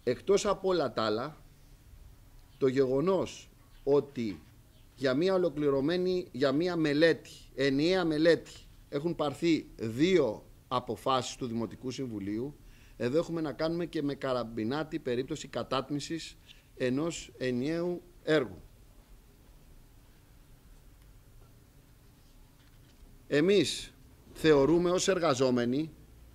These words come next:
ότι δεν μπορούμε να επομισθούμε το βάρος της ευθύνης για να αντιμετωπίσουμε μια κατάσταση η οποία εκποίησης και εκχώρησης αρμοδιοτήτων της τοπικής αυτοδιοίκησης σε ιδιώτες.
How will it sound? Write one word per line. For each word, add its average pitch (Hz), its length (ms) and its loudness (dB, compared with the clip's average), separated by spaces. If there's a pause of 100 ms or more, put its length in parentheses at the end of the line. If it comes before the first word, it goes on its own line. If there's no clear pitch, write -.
(520)
ότι 151 300 6
δεν 202 200 8
μπορούμε 202 440 6
να 156 100 2
επομισθούμε 135 920 0
το 135 160 4
βάρος 135 680 2 (140)
της 143 220 0
ευθύνης 147 800 2 (540)
για 151 180 6
να 151 80 4
αντιμετωπίσουμε 139 1120 0
μια 156 240 0
κατάσταση 135 880 -2 (760)
η 147 180 2
οποία 147 540 4
εκποίησης 156 1040 0 (180)
και 160 140 6
εκχώρησης 156 640 4
αρμοδιοτήτων 139 920 0 (320)
της 139 160 -2
τοπικής 135 440 -2
αυτοδιοίκησης 127 840 -4
σε - 200 -4
ιδιώτες. 120 720 -4